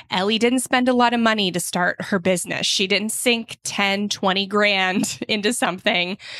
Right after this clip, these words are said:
She didn't sign on with an M L M. Like, she did this. She was scrappy. And if you're willing to be scrappy,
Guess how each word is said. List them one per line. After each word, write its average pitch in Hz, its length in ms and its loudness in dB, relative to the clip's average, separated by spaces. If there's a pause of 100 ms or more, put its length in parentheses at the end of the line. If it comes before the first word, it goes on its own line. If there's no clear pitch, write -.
(160)
She - 200 -2
didn't 202 400 -2
sign 233 300 0
on 233 160 0
with 233 120 0
an 226 100 0
M 214 120 0
L 214 160 4
M. 185 360 0
Like, 165 360 -2 (560)
she - 300 0
did 208 200 0
this. 196 280 -2
She - 260 0
was 170 140 -2
scrappy. - 680 -4 (720)
And 190 140 -2
if 185 160 -4
you're 202 180 4
willing 208 300 2
to - 120 -8
be 175 140 -2
scrappy, 175 760 -2